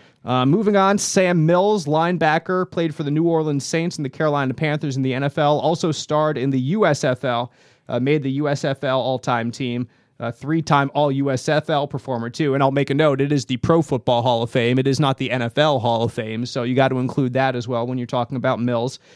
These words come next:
Also a five-time Pro Bowler to go along with his three-time All-U S F L selection, and once a first-team All-Pro performer, too. Troy Polamalu, uh, safety in his first year of eligibility, played his entire career for the Pittsburgh Steelers.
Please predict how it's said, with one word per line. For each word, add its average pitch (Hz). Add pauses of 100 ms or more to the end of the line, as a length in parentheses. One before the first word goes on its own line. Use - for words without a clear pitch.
(300)
Also 135
a 151
five-time 139
Pro 202
Bowler 135
to 135
go 131
along 170
with 156
his 120
three-time 120
All-U 120
S 113
F -
L 113
selection, 131 (400)
and 123
once 123
a 110
first-team 117
All-Pro 113
performer, 110
too. 110 (280)
Troy 196
Polamalu, 165 (260)
uh, 120
safety 180
in 151
his 139
first 160
year 143
of 123
eligibility, 127
played 139
his 117
entire 151
career 143
for 135
the 117
Pittsburgh 120
Steelers. 151